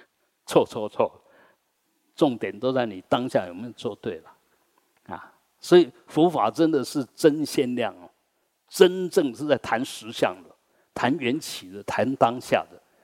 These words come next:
这个才是真正有用的、实在的法。谈过去、谈未来，那都胡扯。嗯，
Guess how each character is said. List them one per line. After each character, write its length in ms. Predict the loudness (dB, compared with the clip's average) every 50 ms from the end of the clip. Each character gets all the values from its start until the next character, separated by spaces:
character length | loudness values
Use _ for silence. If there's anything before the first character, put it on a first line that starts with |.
| _ _ _
这 140 | 0 2
个 100 | 2 2
才 200 | 2 2 2 2
是 120 | 2 0 -6
真 240 | -4 0 0 2 4
正 120 | 2 2 2 0 -2
有 220 | -2 -2 -2 0
用 240 | 2 2 2 2 0 -4
的、 120 | -8 -8 -10 _ _ _ _
实 360 | -14 -10 -8 -6 -6 -6 -6 2
在 320 | 8 8 8 8 8 4
的 140 | -6 -10 -10
法。 340 | -8 -8 -10 -12 -12 -16 -20 _ _ _ _ _ _ _ _ _ _ _ _ _ _ -20 -20 -20 _
谈 220 | -12 -10 -6 -2
过 160 | -2 0 -2
去、 180 | -2 -2 -6 -6
谈 220 | -6 -6 -6 -4
未 140 | -4 -4 -4
来， 160 | -4 -4 -6
那 320 | -6 -8 -12 -12 -10 -12 -12
都 180 | -12 -12 -12
胡 180 | -14 -12 -14 -14
扯。 220 | -12 -12 -14 -16 -18 _ _ _ _ _ _ _ _ _ _ _ _ _ _ -20
嗯， 120 | -20 -20